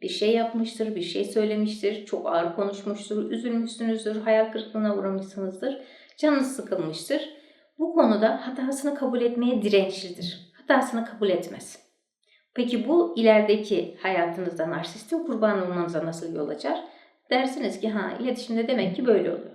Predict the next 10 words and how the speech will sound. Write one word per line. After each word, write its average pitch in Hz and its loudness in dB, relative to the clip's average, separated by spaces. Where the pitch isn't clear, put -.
Mesela 170 -2
babanızın 254 4
böyle 247 6
olduğunu - -4
düşünün. - -10
Hiçbir 285 -6
şekilde 208 0
hatasını 214 2
kabul - -2
etmiyor. 254 2